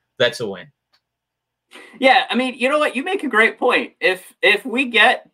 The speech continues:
Speaker 2: <laughs> if we get Bertuzzi for under, I mean, w-, you know, that, that's what I'm predicting right now is it's gonna be under this four million number, and then he's gonna be in our top six. <laughs> That's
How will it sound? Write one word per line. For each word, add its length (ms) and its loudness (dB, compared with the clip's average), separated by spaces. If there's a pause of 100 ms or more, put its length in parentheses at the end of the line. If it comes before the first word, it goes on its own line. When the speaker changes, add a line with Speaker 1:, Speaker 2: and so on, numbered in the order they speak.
Speaker 2:
<laughs> 440 -16
if 140 -10
we 80 -2
get 240 0
Bertuzzi 540 -4
for 340 -4
under, 460 0
I 20 -2
mean, 200 -2
w-, 280 -14
you 100 -2
know, 220 -4
that, 240 -4
that's 200 0
what 80 0
I'm 140 0
predicting 460 -4
right 160 -2
now 220 2
is 100 -6
it's 140 -16
gonna 140 -6
be 120 0
under 180 0
this 200 -8
four 200 0
million 440 -2
number, 380 -2 (100)
and 100 2
then 140 0
he's 160 -14
gonna 180 0
be 180 0
in 80 0
our 140 -2
top 260 0
six. 500 -6 (160)
<laughs> 160 -10
That's 340 0